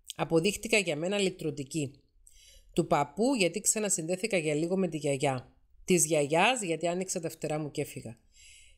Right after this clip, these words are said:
Και του πατέρα ήταν η μεγαλύτερη λύτρωση, γιατί δεν τον έχω να με κοιτάει και να με κρίνει.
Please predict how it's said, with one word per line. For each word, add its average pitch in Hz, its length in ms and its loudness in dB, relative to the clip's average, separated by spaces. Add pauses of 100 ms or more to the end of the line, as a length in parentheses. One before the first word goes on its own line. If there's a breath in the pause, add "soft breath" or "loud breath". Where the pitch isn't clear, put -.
(120)
Και 185 140 2
του 185 160 -4
πατέρα 214 720 2
ήταν 185 260 0
η 175 40 0
μεγαλύτερη 160 720 2
λύτρωση, 175 500 0
γιατί 196 260 0
δεν 226 200 0
τον 185 140 2
έχω 170 220 0
να 147 100 -2
με 147 100 -2
κοιτάει 143 400 0
και 143 140 0
να 143 80 -2
με 139 120 -2
κρίνει. 120 520 -4